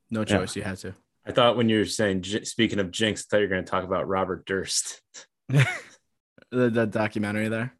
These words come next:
Speaker 3: Yeah.
Speaker 1: I just watched The Jinx, dude. That, that documentary is fire. And then another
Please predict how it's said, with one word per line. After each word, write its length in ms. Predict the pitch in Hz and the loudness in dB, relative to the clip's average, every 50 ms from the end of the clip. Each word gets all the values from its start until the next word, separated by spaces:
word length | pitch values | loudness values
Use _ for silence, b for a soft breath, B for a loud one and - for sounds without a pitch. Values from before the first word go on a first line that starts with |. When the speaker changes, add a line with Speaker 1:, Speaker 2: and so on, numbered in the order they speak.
| _ - | _ -12
Speaker 3:
Yeah. 180 | 110 95 - 123 | -4 2 4 4
Speaker 1:
I 40 | 139 | 6
just 220 | 123 170 165 139 | 6 6 4 6
watched 300 | 117 110 127 139 - - | 8 8 6 6 6 2
The 80 | 120 104 | -2 0
Jinx, 320 | 92 101 90 76 - - | 0 -2 -6 -6 -8 -10
dude. 240 | - 95 92 92 90 | -8 -8 -6 -2 2
That, 160 | 113 127 117 | 2 4 4
that 120 | 131 139 | 4 2
documentary 520 | 127 127 110 - - 110 110 113 110 98 101 | 4 2 2 0 0 0 0 0 0 -2 -4
is 100 | 98 - | -6 -6
fire. 480 | - - - 107 113 117 104 95 95 - B B B B | -6 -4 0 2 2 4 2 0 -2 -4 B B B B
And 160 | 127 143 147 | 6 8 8
then 160 | 147 151 156 147 | 8 8 8 8
another 600 | 147 143 139 131 131 139 156 165 180 185 180 B | 6 8 8 8 8 10 10 8 8 8 4 B